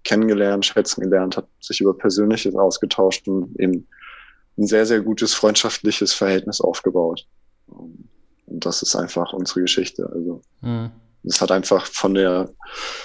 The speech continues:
Speaker 1: Dummheit und Trottlichkeit, die wir beide haben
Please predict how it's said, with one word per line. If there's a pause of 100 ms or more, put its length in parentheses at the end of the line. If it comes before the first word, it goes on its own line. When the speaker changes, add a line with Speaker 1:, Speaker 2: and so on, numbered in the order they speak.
(340)
Speaker 1:
Dummheit
und (320)
Trottlichkeit, (300)
die
wir (300)
beide
haben